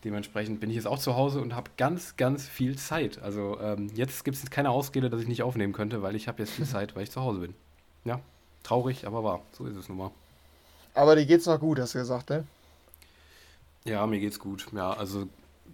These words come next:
Speaker 1: ich hab halt normale Erkältungssymptome so quasi, die halt die meisten haben, ähm, die es aktuell haben so. Aber, ähm, ja, sonst nichts Besonderes.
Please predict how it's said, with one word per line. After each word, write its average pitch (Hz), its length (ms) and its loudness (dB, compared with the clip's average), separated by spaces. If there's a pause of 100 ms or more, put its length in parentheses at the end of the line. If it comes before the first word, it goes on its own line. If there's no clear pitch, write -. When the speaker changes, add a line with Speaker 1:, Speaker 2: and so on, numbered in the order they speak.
(280)
Speaker 1:
ich - 140 -12
hab - 80 -12
halt 95 120 -2
normale 95 360 2
Erkältungssymptome 107 1000 -2
so 107 200 0
quasi, 101 400 -6
die 98 180 -4
halt 90 160 -6
die 95 60 -8
meisten 98 360 -4
haben, 104 440 0 (100)
ähm, 101 240 0
die 101 80 0
es 104 80 -6
aktuell 101 300 -6
haben 101 200 -4
so. 104 280 -6 (720)
Aber, 90 680 -4
ähm, 87 160 -12 (180)
ja, 87 160 -12
sonst 90 280 -12
nichts - 160 -8
Besonderes. 98 640 -2